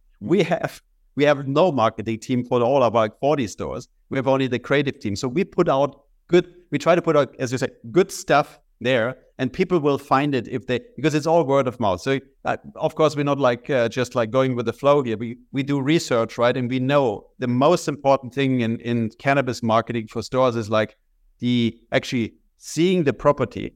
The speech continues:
It's like a local thing, seeing it from the street. That's number one.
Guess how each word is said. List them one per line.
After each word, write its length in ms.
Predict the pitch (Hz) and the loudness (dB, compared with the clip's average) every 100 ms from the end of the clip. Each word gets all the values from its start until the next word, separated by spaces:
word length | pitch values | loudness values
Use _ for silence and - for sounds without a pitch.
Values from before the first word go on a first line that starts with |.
| - | -14
It's 120 | 113 | -4
like 160 | 135 120 | -2 0
a 60 | |
local 360 | 123 127 147 147 | 0 2 2 0
thing, 220 | 117 113 | -4 -6
seeing 380 | 110 - 156 170 | -8 -2 2 2
it 120 | 160 | 0
from 180 | - 143 | 0 0
the 120 | 127 | 0
street. 480 | 113 - 143 98 - _ _ | -4 -2 -2 -2 -6 _ _
That's 200 | 135 131 | -4 -2
number 220 | 135 127 | 0 0
one. 320 | 120 107 98 | 0 -2 -4